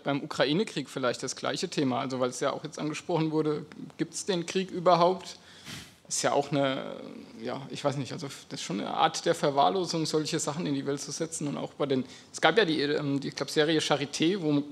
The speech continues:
das Leid in den, äh, Stationen gezeigt wurde. Aber ich glaub, die Leute, die man damit erreichen will, die werden das nicht schauen oder werden sich da Geschichten dazu ausdenken.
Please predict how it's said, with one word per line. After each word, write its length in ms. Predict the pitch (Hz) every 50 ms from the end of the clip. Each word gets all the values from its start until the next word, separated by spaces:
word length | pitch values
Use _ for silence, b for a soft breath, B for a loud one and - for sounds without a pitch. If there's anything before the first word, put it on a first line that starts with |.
| - - - -
das 180 | - 143 -
Leid 240 | 147 143 147 156 156
in 100 | 160 147
den, 240 | 143 143 135 135 135
äh, 240 | 139 139 143 143 139 147 170
Stationen 540 | 175 - - 147 - - - 151 147 151 151
gezeigt 420 | 139 - - - 127 131 151 - -
wurde. 180 | 208 202 190
Aber 140 | 170 143 143
ich 80 | 147 -
glaub, 180 | - 156 160 - - - - - - - - -
die 100 | - 156
Leute, 240 | 139 147 147 156 156
die 100 | 151 160
man 120 | 160 156 147
damit 180 | 147 147 156
erreichen 460 | - 147 139 131 131 139 - 180 165
will, 180 | 175 180 180 180 - - B B B B B B B B B B B B B B B B B B -
die 120 | - - -
werden 160 | - - 156
das 160 | 160 151 -
nicht 120 | 160 156
schauen 280 | - - 147 143 131 98 - - - - - -
oder 200 | - - 147 143
werden 160 | 139 135 135
sich 160 | 131 143 -
da 160 | - 151 139 135
Geschichten 460 | 127 - - - 156 - - - 143
dazu 280 | 139 - - - -
ausdenken. 440 | - - - - - 190 170 135 156